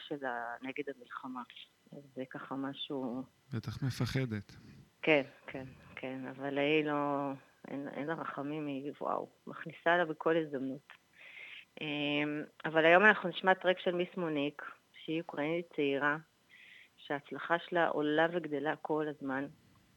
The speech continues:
Speaker 1: אה, היא מעלה סטים ביוטיוב שזוכים למיליוני צפיות, אמ, והמוזיקה שלה, כמו שאמרתי בהתחלה, קצת יותר נעימה לאוזן שלא רגילה לטכנו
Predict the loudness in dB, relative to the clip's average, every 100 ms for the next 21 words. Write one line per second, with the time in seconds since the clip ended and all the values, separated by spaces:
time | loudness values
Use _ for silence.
0 | _ _ -16 -12 -8 -6 -2 0 4 6
1 | 8 6 2 0 2 4 4 2 -2 -4
2 | -4 -2 0 0 -2 -6 -14 -16 -14 -14
3 | -10 -2 0 2 2 2 2 2 2 -2
4 | -2 2 2 0 -6 _ _ _ _ -20
5 | -20 -20 -20 -20 _ _ -4 -2 -2 -2
6 | -2 -2 -4 -4 -4 -6 -12 -4 2 4
7 | 4 4 2 0 -2 0 -2 0 -2 -2
8 | -4 -4 -2 -2 -4 -8 -8 -2 0 0
9 | -2 -16 -4 4 6 8 6 8 8 8
10 | 6 2 0 -2 0 2 2 2 2 4
11 | 4 4 2 2 0 -2